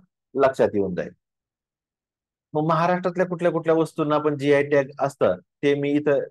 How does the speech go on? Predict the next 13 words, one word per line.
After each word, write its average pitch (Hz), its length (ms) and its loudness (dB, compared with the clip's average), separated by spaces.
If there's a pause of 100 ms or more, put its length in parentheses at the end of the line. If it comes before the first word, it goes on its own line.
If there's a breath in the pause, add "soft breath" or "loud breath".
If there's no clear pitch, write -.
अ, 107 420 0
हे - 360 -8
देऊन 135 240 2
ठेवलेलं 147 320 4
आहे 131 180 4 (320)
महाराष्ट्राचे 127 480 0
number. 139 300 2 (320)
मग 123 100 -8
कुठल्या 165 300 0
वस्तूंना 165 440 0
आहे 135 140 2
ते - 260 -4
आपण, 151 300 0